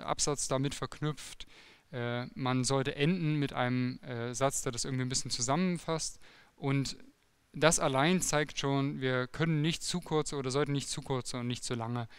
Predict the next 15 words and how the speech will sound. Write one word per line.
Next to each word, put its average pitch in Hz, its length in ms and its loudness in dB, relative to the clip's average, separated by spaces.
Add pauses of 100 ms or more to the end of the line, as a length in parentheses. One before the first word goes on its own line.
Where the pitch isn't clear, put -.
(140)
Absätze 151 480 0
haben, 127 160 0
aber 123 140 -4
da 123 80 0
gehe 120 100 -4
ich 117 80 -6
im 123 100 -4
dritten 123 300 -4
Teil 113 180 -2
noch 110 120 -8
mal 113 160 -6
etwas 113 340 -8 (420)
genauer 131 320 4
drauf 110 200 -8
ein. 131 180 -12